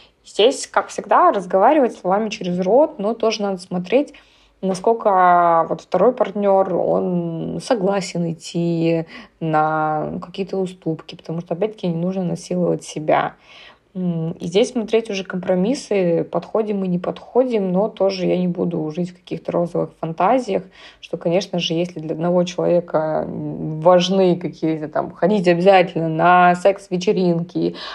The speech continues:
пробовать одно, второе, третье, а второй партнер, ну, совсем не про это и не хочет, м, идти туда, ну,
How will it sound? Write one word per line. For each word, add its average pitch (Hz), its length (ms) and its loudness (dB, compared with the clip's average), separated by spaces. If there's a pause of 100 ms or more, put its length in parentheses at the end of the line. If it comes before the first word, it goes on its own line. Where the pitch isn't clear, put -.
(180)
пробовать 170 500 6
одно, 190 300 4
второе, 180 340 4
третье, 180 500 2
а 151 240 0
второй 180 300 0
партнер, 170 460 0
ну, 175 120 0
совсем 175 480 0
не 160 100 -2
про 165 260 2
это 294 280 4
и - 140 -2
не 175 160 4
хочет, - 640 0 (680)
м, 175 220 -2
идти 190 280 -2
туда, 165 460 0 (120)
ну, 180 500 -2